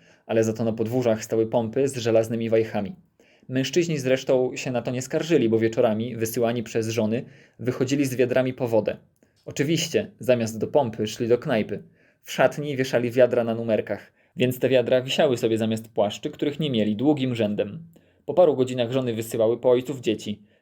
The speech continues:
Czasami, ale nie zawsze, kiedy w ciemnych ulicach tatusiów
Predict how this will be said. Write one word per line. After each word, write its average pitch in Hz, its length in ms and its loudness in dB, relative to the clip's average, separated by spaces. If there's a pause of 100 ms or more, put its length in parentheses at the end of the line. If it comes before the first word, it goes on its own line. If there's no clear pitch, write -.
Czasami, 120 460 -2
ale 113 180 2
nie 113 100 -2
zawsze, 110 380 0
kiedy 113 200 -4
w - 40 -10
ciemnych 127 340 -4
ulicach 117 320 0
tatusiów 123 460 -4